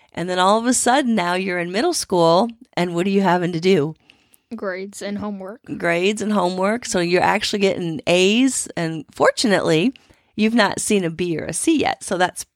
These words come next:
Speaker 1: pretty awesome, getting right into it. So what's it been like, um, with the social life in sixth grade? Is it any different than the social life in elementary school?
Speaker 2: I think it is, 'cause having to switch from eight classes instead of two,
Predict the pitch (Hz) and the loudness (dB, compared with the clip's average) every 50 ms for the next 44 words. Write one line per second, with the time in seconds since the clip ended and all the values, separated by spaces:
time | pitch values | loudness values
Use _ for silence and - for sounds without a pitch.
0 | _ - - 185 147 127 127 113 78 - - - 98 - - - 170 175 - 160 | _ -6 -6 -4 0 2 2 2 2 0 -4 -8 -12 -12 -10 -8 -8 -8 -6 -4
1 | 165 156 156 165 160 175 185 - - - - - - _ _ - - - - - | -4 -2 -2 -4 -4 -6 -8 -10 -10 -10 -12 -14 -16 _ _ -20 -20 -20 -20 -20
2 | - - - - - _ - - - 262 247 233 226 226 226 233 233 226 214 - | -20 -20 -20 -20 -20 _ -10 -4 0 2 4 4 4 4 4 4 4 2 0 0
3 | - - 208 233 294 311 - 359 311 - 262 254 254 247 226 202 202 202 202 202 | -2 -2 0 0 0 2 0 0 0 2 0 0 2 2 2 2 2 2 0 -2
4 | - - - - 180 175 170 165 160 156 156 151 - 185 190 185 - 165 - - | -4 -4 -2 0 0 2 2 2 0 0 -2 -2 0 -2 0 0 -2 -2 0 2
5 | 202 202 202 - 180 165 156 139 - - - - - - - - 165 160 156 156 | 0 0 0 0 -2 0 0 0 -2 -2 -4 -6 -12 -12 -4 -2 0 0 0 -2
6 | 156 160 - _ _ _ - - - 185 170 - - 165 156 147 156 165 170 165 | -4 -8 -12 _ _ _ -8 -4 -4 -4 -4 -4 -2 0 0 0 0 0 0 0
7 | - - 175 185 196 208 196 196 202 202 240 247 220 - - 185 180 185 175 170 | 0 2 2 2 2 2 2 0 0 0 0 -2 -2 0 0 -2 0 0 -2 -2
8 | - 185 180 202 - - 214 196 180 180 175 180 208 220 - - - 175 170 170 | 2 2 2 2 2 0 0 2 2 2 2 2 2 -2 -2 -4 -4 -2 0 0
9 | 170 170 170 170 175 _ _ - 175 180 180 175 180 196 - 254 - - 285 285 | 0 -2 -6 -8 -10 _ _ -2 0 0 0 0 0 0 -2 -2 0 2 2 2
10 | 349 440 _ _ _ _ _ _ _ _ _ _ _ _ _ _ _ _ - 247 | 2 0 _ _ _ _ _ _ _ _ _ _ _ _ _ _ _ _ -6 -2
11 | 262 339 349 - 392 349 294 - 220 202 196 208 208 190 185 190 220 - - - | 0 0 0 0 0 -2 0 0 0 0 0 0 -2 -2 -4 -6 -8 -12 -10 -6
12 | - 220 214 202 196 202 - - 233 233 254 - 254 254 240 214 - - - 208 | -2 0 0 0 0 -2 -2 -2 -2 -2 0 2 2 2 2 0 -2 -4 -2 0
13 | 202 220 226 - - - - - - 220 208 202 202 208 220 - 208 208 214 - | 0 0 0 0 -2 -4 -4 -2 -2 -2 -2 0 -2 -4 -4 0 2 2 2 0
14 | - - - - 196 185 190 202 - - - 220 214 208 - 202 196 - - - | -2 -8 -12 -6 -2 -2 -2 -2 -2 -2 -2 0 -2 -2 -4 -8 -8 -6 -4 -4
15 | 208 190 185 - - - - - 202 214 214 214 220 - | -4 -4 -6 -10 -8 -4 0 2 2 2 2 0 -2 -4